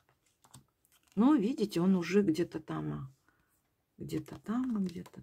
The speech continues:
там, а далеко-далеко. Потом, слово «потом»,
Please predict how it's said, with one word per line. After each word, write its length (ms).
там, 280
а 40
далеко-далеко. 1160
Потом, 360
слово 400
«потом», 580